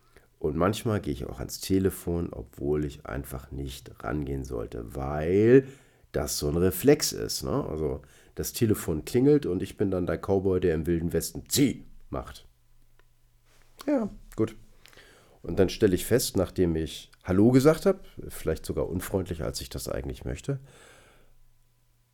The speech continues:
eigentlich hab ich gar keine Zeit. Oder ich meine, keine zu haben.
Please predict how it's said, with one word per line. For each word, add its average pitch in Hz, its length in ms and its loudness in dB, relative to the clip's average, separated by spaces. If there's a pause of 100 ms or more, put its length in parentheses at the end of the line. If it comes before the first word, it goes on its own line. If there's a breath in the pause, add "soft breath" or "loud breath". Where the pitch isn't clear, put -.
(280)
eigentlich - 580 -20
hab - 160 -20
ich - 160 -20
gar - 200 -20
keine - 340 -20 (100)
Zeit. - 1500 -12 (760)
Oder 78 140 2
ich - 140 -6
meine, 80 380 2 (220)
keine 76 280 0
zu - 180 -6
haben. - 300 -4